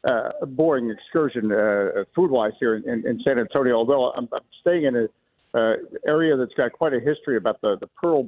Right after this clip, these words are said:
Brewing, and it's a hotel they, they turned,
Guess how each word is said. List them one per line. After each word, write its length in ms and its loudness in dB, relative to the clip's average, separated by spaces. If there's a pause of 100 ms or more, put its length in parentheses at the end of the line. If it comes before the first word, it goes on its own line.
Brewing, 440 2 (480)
and 140 2
it's 140 -2
a 80 0
hotel 480 0
they, 200 -2
they 180 -2 (120)
turned, 300 0